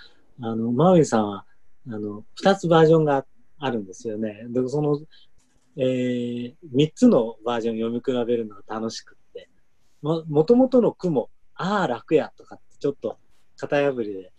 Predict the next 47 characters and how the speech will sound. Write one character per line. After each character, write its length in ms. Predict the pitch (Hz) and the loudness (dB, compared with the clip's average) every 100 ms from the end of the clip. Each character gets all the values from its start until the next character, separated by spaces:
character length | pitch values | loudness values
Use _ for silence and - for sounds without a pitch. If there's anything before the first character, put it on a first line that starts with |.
| _ _ _ - | _ _ _ -16
あ 180 | 120 107 | -14 -12
の、 480 | 104 101 101 98 98 101 _ _ - - - _ _ _ _ 233 277 294 294 - | -14 -16 -18 -20 -20 -20 _ _ -20 -20 -20 _ _ _ _ -18 -16 -18 -20 -2
彷 160 | 170 165 | 2 2
彿 380 | 170 170 - - | 0 -8 -6 2
と 200 | 147 - - - - 220 | 2 0 -20 -20 -16 -10
し 140 | 196 - | -6 0
て 180 | - - - - - _ - - - 185 135 | 0 0 -20 -20 -20 _ -16 -14 -12 -12 -12
き 100 | - | -8
て、 140 | - 117 | 0 0
な 100 | 117 | 0
ん 60 | |
か 200 | 110 110 | -6 -6
足 200 | 123 - | -4 0
投 120 | 139 120 | 2 2
げ 80 | |
出 140 | 120 120 | 2 0
し 100 | - | 0
て、 240 | 123 117 - - | 0 0 -6 -14
あ 160 | 131 113 | -8 -6
の、 380 | 113 110 117 - - - | -4 -4 -6 -10 -16 -2
伸 160 | 123 | 2
び 100 | 131 | 2
し 80 | 139 | 2
て 140 | - | 2
る、 160 | 104 104 _ - - _ - | 2 0 _ -20 -20 _ -4
え 180 | 120 117 | 0 2
ー、 60 | |
ブ 100 | 120 | 2
ソ 220 | 123 123 | 2 2
ン 100 | 107 | 0
が、 200 | 101 104 - - 131 | -8 -14 -16 -20 -12
う 280 | 123 113 | -8 -4
ん、 20 | 110 | 2
目 120 | 123 | 2
に 80 | 110 | 2
浮 60 | |
か 140 | 104 120 | 2 2
ん 40 | |
で 100 | 113 | 2
く 120 | - | 0
る 40 | 110 | -2
よ 60 | |
う 40 | 101 | -2
で 120 | 101 | -6
す 100 | - | -12
け 120 | - | -12
ど、 140 | 98 | -12